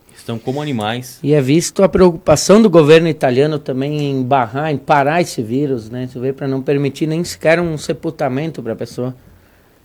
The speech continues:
Speaker 2: Então, é, tem toda essa preocupação. Não deve ter sido uma decisão fácil do governo italiano pra, pra chegar a des-, proibir um velório, proibir um, uma cerimônia. Então, é, é difícil, difícil.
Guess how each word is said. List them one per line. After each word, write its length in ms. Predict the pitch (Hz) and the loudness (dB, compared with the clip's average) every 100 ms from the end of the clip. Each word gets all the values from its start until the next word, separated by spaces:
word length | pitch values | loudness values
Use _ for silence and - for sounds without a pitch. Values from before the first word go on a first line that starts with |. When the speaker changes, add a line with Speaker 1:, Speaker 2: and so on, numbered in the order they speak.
| _ | _
Speaker 2:
Então, 240 | 127 135 | -8 -6
é, 220 | 139 131 127 | -4 -4 -4
tem 240 | - 165 | -4 -4
toda 260 | 165 180 180 | -2 2 4
essa 200 | - 156 | 2 0
preocupação. 720 | 165 147 - 139 - 185 196 - - _ | -2 -4 -2 -2 2 0 0 -10 -20 _
Não 280 | 165 180 208 | -2 0 2
deve 260 | 165 196 190 | 4 4 2
ter 140 | 175 | -4
sido 220 | 151 175 | -2 -2
uma 180 | 165 156 | 0 -2
decisão 560 | 139 135 - 131 139 147 | -2 -4 -6 -4 -2 -2
fácil 500 | - 139 156 202 139 | -4 -2 -2 -2 -6
do 100 | 117 | -4
governo 640 | 117 113 127 135 127 113 98 _ _ _ _ _ _ - | -4 -2 -2 0 -2 -4 -10 _ _ _ _ _ _ -8
italiano 640 | 127 110 113 131 170 196 - _ _ _ _ _ _ _ _ _ | -4 -2 2 4 4 0 -6 _ _ _ _ _ _ _ _ _
pra, 320 | 123 117 110 - - - | -6 -4 -6 -10 -20 -10
pra 120 | 123 | -10
chegar 400 | - 135 139 175 | -6 -2 2 2
a 40 | |
des-, 180 | 160 - - - | 0 -8 -16 -6
proibir 440 | 156 147 131 180 | -4 -4 -2 -4
um 80 | 170 | -2
velório, 540 | 135 120 139 147 131 | -4 -2 -2 -2 -4
proibir 420 | 127 117 113 127 | -8 -12 -10 -12
um, 60 | 127 - _ _ _ | -14 -16 _ _ _
uma 120 | 135 | -8
cerimônia. 720 | 131 147 135 117 135 143 139 127 _ _ _ | -4 -2 0 0 -2 -4 -6 -10 _ _ _
Então, 140 | - 156 | -16 -14
é, 120 | 175 - - - - | -14 -18 -20 -18 -4
é 80 | 151 | -2
difícil, 520 | 170 226 185 - - - - - | 0 2 2 0 -16 -20 -20 -20
difícil. 460 | - 151 143 131 - | -16 -8 -4 -4 -8